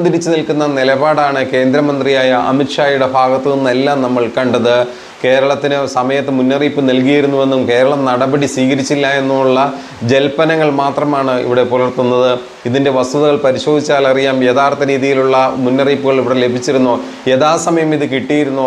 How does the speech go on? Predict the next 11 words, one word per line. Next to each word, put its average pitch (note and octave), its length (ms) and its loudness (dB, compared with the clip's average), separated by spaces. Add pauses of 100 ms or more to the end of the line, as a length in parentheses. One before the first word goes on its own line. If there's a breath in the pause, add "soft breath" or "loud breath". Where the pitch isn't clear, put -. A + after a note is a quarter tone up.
റെഡ് B2+ 220 0
അലർട്ട് C#3+ 340 0
ലഭിച്ചിരുന്നോ C#3 460 -2 (200)
എന്ന് C#3 240 -2
തുടങ്ങിയ C3 320 0 (100)
കാര്യങ്ങൾ C3 380 0 (320 loud breath)
വളരെ D3+ 280 2 (100)
കൃത്യതയോടെ E3 760 2
തന്നെ C#3 220 -2 (200)
അറിയാൻ C3 280 -2 (100)
സാധിക്കുന്ന B2+ 460 0